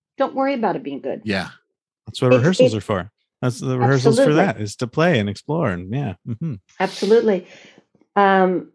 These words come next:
Speaker 1: but I do think, and I'll see what, what the two of you think about this.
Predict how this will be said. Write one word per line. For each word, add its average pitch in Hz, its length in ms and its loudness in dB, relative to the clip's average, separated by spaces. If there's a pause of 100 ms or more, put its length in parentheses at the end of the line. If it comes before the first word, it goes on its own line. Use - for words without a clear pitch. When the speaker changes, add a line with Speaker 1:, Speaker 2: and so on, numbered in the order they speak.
(1000)
Speaker 1:
but 247 80 6
I 254 120 6
do 302 240 2
think, 190 300 -2
and 185 100 -2
I'll 190 60 -2
see 196 180 0
what, 185 220 -6
what - 260 -6 (220)
the 170 60 -18
two 190 160 -2
of 165 60 -4
you 180 120 0
think 156 240 -6
about 147 200 -6
this. - 300 -6